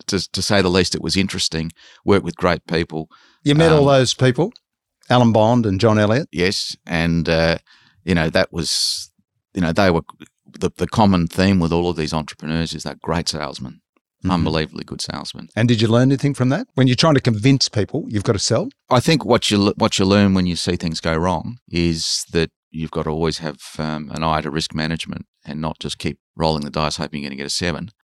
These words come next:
Speaker 1: So I think I certainly learnt that, but I also learnt the importance of, uh, being able to be a good communicator and, and, and good at selling and, and selling a story. And that's what,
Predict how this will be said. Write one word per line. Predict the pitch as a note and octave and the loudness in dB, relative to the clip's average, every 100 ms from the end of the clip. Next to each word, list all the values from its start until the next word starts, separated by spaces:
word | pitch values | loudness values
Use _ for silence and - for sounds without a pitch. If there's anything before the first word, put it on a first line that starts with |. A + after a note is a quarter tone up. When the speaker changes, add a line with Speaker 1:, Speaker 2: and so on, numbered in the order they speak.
| _ | _
Speaker 1:
So | - D#2+ | -4 0
I | D#2 | 0
think | - E2+ - | 0 -2 -2
I | |
certainly | E2 E2 C#2+ D2 | -2 -2 -4 -4
learnt | D2+ D2+ _ - | -4 -6 _ -4
that, | D#2+ C#2+ - | -2 -2 -2
but | F2 | 2
I | F#2+ | 4
also | G2+ - D#2 | 2 0 -2
learnt | D#2+ D#2 - _ _ _ _ _ | 0 -2 -6 _ _ _ _ _
the | - D#2 | -6 -6
importance | - E2+ D2+ D2 - - - | -4 -6 -6 -8 -12 -12 -12
of, | - D2 D2 C2+ - _ _ _ _ _ - | -4 -2 -2 -4 -16 _ _ _ _ _ -18
uh, | C#2 C#2+ - | -16 -16 -6
being | E2+ | -2
able | D#2+ C#2+ | -2 -2
to | D2+ | -4
be | D2+ | -6
a | |
good | C#2+ D2+ | -6 -8
communicator | - D#2 D#2 C#2+ D2 D2+ D2 | -8 -8 -6 -6 -8 -8 -10
and, | C#2+ | -10
and, | - C#2 - | -12 -14 -10
and | - C#2 | -10 -10
good | - D#2+ | -6 -6
at | - | -4
selling | - D#2 D2+ D#2 C#2+ | -4 -2 -2 -4 -8
and, | C#2+ C#2 - | -12 -16 -16
and | - | -8
selling | - D2 D2 C2+ | -6 -6 -6 -6
a | |
story. | - E2 D#2 B1 - - | -8 -6 -6 -8 -12 -18
And | - D2 | -14 -10
that's | C#2+ - | -10 -8
what, | B1+ | -10